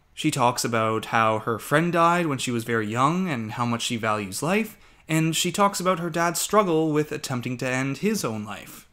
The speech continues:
And if Leslie not opening up was a bad sign for Sean, Catherine is really the opposite. Being so open and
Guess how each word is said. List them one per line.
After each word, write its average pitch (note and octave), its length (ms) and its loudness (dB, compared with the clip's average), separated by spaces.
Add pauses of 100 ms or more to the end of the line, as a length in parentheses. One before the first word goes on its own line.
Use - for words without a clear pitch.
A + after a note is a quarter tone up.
(120)
And F3 320 2
if E3 200 -6
Leslie A#3+ 440 2
not B2 580 2
opening G#3 380 2
up A#3 160 2
was B2+ 240 0
a A#2+ 160 -2
bad B2+ 400 2
sign G3+ 260 2
for G#3 100 0
Sean, G#3+ 500 0 (340)
Catherine B3+ 560 4
is D#3+ 400 2
really A#2 340 0
the A#2 140 2
opposite. D#3 640 2 (260)
Being F#3+ 240 6
so A3+ 240 4
open E3+ 380 2
and A2+ 360 -2